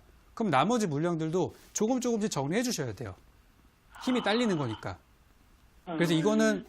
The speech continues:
Speaker 1: 수익을 많이 내시겠다는 욕심 보시-, 내시기보다는 손해 없이
Speaker 2: 네.
Speaker 1: 나온 것이 참 다행이다라고 생각하시면
Speaker 2: 음.
Speaker 1: 되겠고요.
Speaker 2: 네.
Speaker 1: 만약에 구천 원에서 반 팔았는데 주가가 밀렸어요. 가지 못하고 그럴 수도 있잖아요.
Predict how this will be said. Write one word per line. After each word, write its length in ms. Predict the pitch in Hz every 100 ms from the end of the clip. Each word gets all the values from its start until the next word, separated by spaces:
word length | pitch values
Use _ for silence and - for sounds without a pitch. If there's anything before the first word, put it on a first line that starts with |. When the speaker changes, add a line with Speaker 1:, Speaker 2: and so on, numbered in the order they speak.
| -
Speaker 1:
수익을 420 | - 285 285 269
많이 260 | 160 156 208
내시겠다는 680 | 135 139 202 196 190 185
욕심 320 | 135 110 170 151
보시-, 240 | 143 139 - -
내시기보다는 880 | 143 120 165 156 123 120 135 202 104 - - -
손해 280 | - 302 302
없이 220 | 285 294
Speaker 2:
네. 40 | 170
Speaker 1:
나온 260 | 139 160
것이 360 | 160 151 214 214 - -
참 240 | - 254
다행이다라고 1400 | 196 135 151 147 113 101 - - - - - - - 120 123
생각하시면 520 | 196 190 190 196 190
Speaker 2:
음. 20 |
Speaker 1:
되겠고요. 500 | 139 120 - 190 - - - - - - -
Speaker 2:
네. 60 |
Speaker 1:
만약에 400 | 160 151 262 269
구천 400 | 254 170 - 262
원에서 320 | 254 254 240 240
반 260 | 156 165
팔았는데 800 | 175 240 240 220 196 220 240 247 - -
주가가 320 | - 165 214
밀렸어요. 600 | 131 156 247 247 - 101 90 - - - - - -
가지 220 | 147 147
못하고 280 | 123 131 127
그럴 160 | 254
수도 140 | 247 190
있잖아요. 500 | - 123 104 135